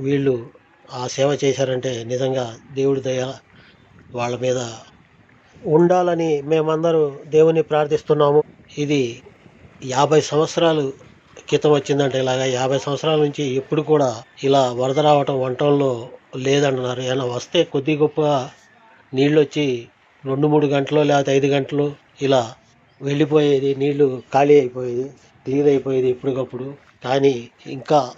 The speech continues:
నాలుగు రోజుల నుంచి నీళ్లు అలా ఆగిపోయి ఉన్నాయంటే నిజంగా ఇది ఎలాంటి ప్రళయమో మనకి అర్థం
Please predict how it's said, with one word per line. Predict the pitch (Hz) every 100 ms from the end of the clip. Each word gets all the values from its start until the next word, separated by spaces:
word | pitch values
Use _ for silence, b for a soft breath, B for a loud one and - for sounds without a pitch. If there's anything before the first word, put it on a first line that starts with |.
| - _ _ _ 139
నాలుగు | 135 143 143 139
రోజుల | 151 160 156
నుంచి | 147 135
నీళ్లు | 143 147
అలా | 143 131 131
ఆగిపోయి | 139 135 143 135
ఉన్నాయంటే | 131 127 123 123 107 - - 123
నిజంగా | 123 135 135 113 - _ - 135
ఇది | 135 120 107 - _ - 127
ఎలాంటి | 139 147 143
ప్రళయమో | 139 139 139 131 123 113 - _ _ 123
మనకి | 120 123 117
అర్థం | 120